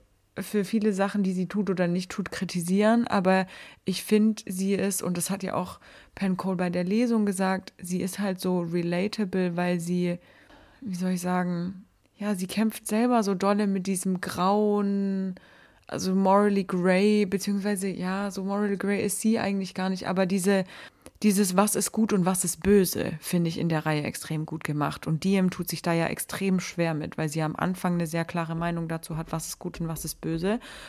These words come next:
Und das halt über, schon im ersten Buch richtig deutlich in Frage gestellt wird und dann auch immer weiter in Frage gestellt wird. Vor allem im zweiten kämpft sie da sehr stark mit. Und das fand ich halt richtig gut,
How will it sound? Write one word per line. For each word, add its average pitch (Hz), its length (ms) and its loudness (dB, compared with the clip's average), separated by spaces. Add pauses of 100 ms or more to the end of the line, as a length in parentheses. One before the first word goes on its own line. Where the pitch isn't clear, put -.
(180)
Und 175 180 2
das 180 180 0
halt 175 200 -2
über, 175 420 0
schon 175 220 -4
im 170 160 -2
ersten 185 480 0
Buch 185 320 0 (180)
richtig 180 300 -4
deutlich 175 380 -2
in 165 100 -6
Frage 190 340 -2
gestellt 151 480 -6
wird 147 240 -4 (400)
und 165 180 -4
dann 165 140 -2
auch - 200 -4
immer 170 420 2
weiter 170 440 2
in 151 120 -4
Frage 156 340 -2
gestellt 156 340 -4
wird. 156 120 -4
Vor - 160 -6
allem 185 140 4 (120)
im 156 60 -2
zweiten 180 500 0
kämpft 214 320 0
sie 220 140 0
da 214 180 2
sehr 220 180 2
stark 214 360 0
mit. 220 120 2 (200)
Und 180 160 2
das 190 100 2
fand 220 220 6
ich 220 100 -2
halt 208 160 0
richtig - 400 -2
gut, 240 380 4